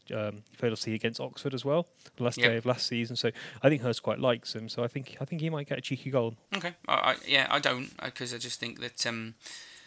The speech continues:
Speaker 2: having, having seen them and, and listened to a few things Hurst says about the youth lads, they're still a way off, l-
Speaker 1: Yeah.
Speaker 2: pro-, you know, League One football. You think they might sneak on? Yeah, fair enough. I guess they might. He might, but, um,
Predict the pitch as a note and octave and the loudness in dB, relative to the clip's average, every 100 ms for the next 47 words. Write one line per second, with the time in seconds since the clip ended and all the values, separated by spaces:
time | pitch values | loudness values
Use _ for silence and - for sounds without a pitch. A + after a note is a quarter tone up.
0 | - - _ - C#3+ B2+ B2 B2+ A#2 A#2+ | -20 -20 _ -2 0 0 -2 0 2 2
1 | A2+ A2+ A2+ A#2+ B2 A#2+ B2 C3 A#2+ - | 0 -4 -6 -4 -6 -2 -2 0 -2 0
2 | A#2+ A#2 - A#2+ - A#2+ A#2+ A#2 A#2+ A#2 | 2 2 2 2 4 4 2 -2 -2 -2
3 | B2 C3+ - B2+ - A#2+ A#2 A#2+ A#2 A#2 | -2 -2 -2 -2 0 0 0 -2 -2 -6
4 | - - C#3+ B2 A2+ - A2+ A#2+ B2 A#2 | -8 -10 -12 -8 -6 -6 -6 -6 -4 -4
5 | A#2+ - B2 B2 A#2+ D3+ C#3 B2+ B2+ A#2+ | -4 -6 -8 -8 -6 -4 -2 0 0 0
6 | B2+ A#2+ B2+ B2 C3 - C3 - C3+ B2 | 0 0 0 0 -2 -6 -6 -6 0 0
7 | A#2+ A#2+ C3 C3 C3 C3+ C3+ B2 B2+ B2 | 0 -2 -4 -4 -4 -6 -6 -6 -6 -4
8 | B2 - - A#2+ A#2+ | -4 -4 -4 -4 -6